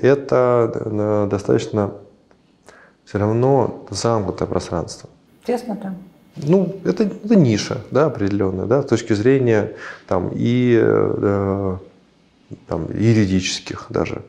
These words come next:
Speaker 1: моментов, да, то есть это компания, да, в которой есть, естественно, там, не знаю, люди, да, и, э, там количество задач, да, тоже ограничено, да, и в этом смысле это является,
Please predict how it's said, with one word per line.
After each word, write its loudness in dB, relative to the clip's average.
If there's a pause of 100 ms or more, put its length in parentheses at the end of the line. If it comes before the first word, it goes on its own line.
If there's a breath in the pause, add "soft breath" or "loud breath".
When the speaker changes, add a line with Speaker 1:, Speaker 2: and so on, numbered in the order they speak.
Speaker 1:
моментов, -4
да, 2
то -4
есть -2
это -12
компания, -2 (300)
да, -4
в -12
которой 0
есть, 0 (340 loud breath)
естественно, -4
там, -2
не -2
знаю, -4
люди, -2 (120)
да, -2 (600 loud breath)
и, 2
э, -4 (760 soft breath)
там -4 (460)
количество 2
задач, 2 (140)
да, 0
тоже 0
ограничено, 0 (500)
да, 0
и 2
в 2
этом 0
смысле 0
это -4
является, 2